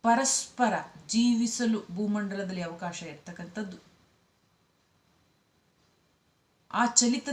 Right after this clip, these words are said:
ದೇಹಗಳು ಪ್ರತಿಸ್ಪರ್ಧೆಯನ್ನ ಮಾಡಿಕೊಂಡು ಚಲನೆ ಮಾಡಿದಂತಹ ಪಕ್ಷದಲ್ಲಿ ಯಾವಾಗ ಒಂದು ಜೀವದಿಂದ ಮತ್ತೊಂದು ಜೀವಕ್ಕೆ, ಒಂದು ಜೀವದಿಂದ ಹಲವು ಜೀವಕ್ಕೆ, ಹಲವು ಜೀವದಿಂದ ಮತ್ತಲವು ಜೀವಕ್ಕೆ ಬಾಧೆಯಾಗುತ್ತದೋ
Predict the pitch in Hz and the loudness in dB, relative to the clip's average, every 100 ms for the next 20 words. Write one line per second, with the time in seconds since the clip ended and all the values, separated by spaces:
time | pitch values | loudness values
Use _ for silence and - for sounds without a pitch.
0 | 220 254 220 233 233 226 - 262 294 254 | 0 2 2 2 0 -2 0 0 0 -2
1 | - 254 226 220 226 214 214 202 185 175 | -2 -2 0 2 4 4 2 0 -4 -6
2 | 170 156 143 175 247 _ _ _ _ _ | -8 -12 -12 -12 -14 _ _ _ _ _
3 | _ _ _ _ _ _ _ _ _ _ | _ _ _ _ _ _ _ _ _ _
4 | _ _ _ _ _ _ _ _ - 220 | _ _ _ _ _ _ _ _ 2 4
5 | 233 262 240 233 214 214 214 196 202 196 | 6 6 4 4 2 0 -2 -4 -4 -6
6 | - 156 160 117 - _ _ _ _ _ | -10 -10 -12 -16 -20 _ _ _ _ _
7 | _ _ _ _ _ _ _ _ _ _ | _ _ _ _ _ _ _ _ _ _
8 | _ _ _ _ _ _ _ 185 202 202 | _ _ _ _ _ _ _ -2 0 2
9 | 190 196 180 196 226 220 220 208 196 180 | 0 0 -2 2 4 4 2 0 -4 -4
10 | 185 185 233 220 180 190 170 - 202 185 | -6 -4 -2 0 -2 -8 -10 -8 -6 -4
11 | 220 202 185 185 175 170 180 214 185 190 | -4 -4 -4 -6 -6 -6 -6 -4 -4 -6
12 | 170 208 175 190 233 214 190 185 180 175 | -10 -12 -6 -2 2 2 0 -2 -2 -2
13 | 196 - 233 220 185 170 170 - 180 170 | -2 0 2 2 0 -8 -10 -8 -6 -6
14 | 175 170 160 156 - - 123 156 151 | -6 -8 -10 -12 -16 -18 -16 -12 -12